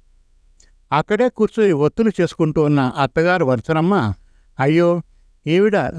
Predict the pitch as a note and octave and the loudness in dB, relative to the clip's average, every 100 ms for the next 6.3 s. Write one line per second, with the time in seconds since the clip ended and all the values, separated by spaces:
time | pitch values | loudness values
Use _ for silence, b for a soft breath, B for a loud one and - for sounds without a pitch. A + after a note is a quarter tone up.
0 | C3 D3+ D#3+ G#3 F3 D#3 A3 D3+ E3 F#3+ | -2 0 0 0 -2 -2 -2 0 0 0
1 | D#3+ D#3 D3 C#3 C#3 A#2 - _ _ _ | 0 0 0 2 0 0 -4 _ _ _
2 | - C#3+ D#3+ E3+ C#3+ B2+ C3+ F3+ G3 G#3 | -10 -4 -2 0 -2 -2 -2 0 0 0
3 | F3+ - D3 E3+ E3 - D#3+ G#3+ A#2+ - | -2 -2 0 2 0 0 0 2 0 -6
4 | _ _ _ _ - C#3 E3+ G3 G#3+ F3+ | _ _ _ _ -6 -4 -2 0 2 0
5 | D3+ E3 F#3+ C3 - C#3 D#3 E3 E3 D#3+ | 0 0 0 -2 -2 0 2 0 0 0
6 | E3 F3+ F3 | 0 -2 -4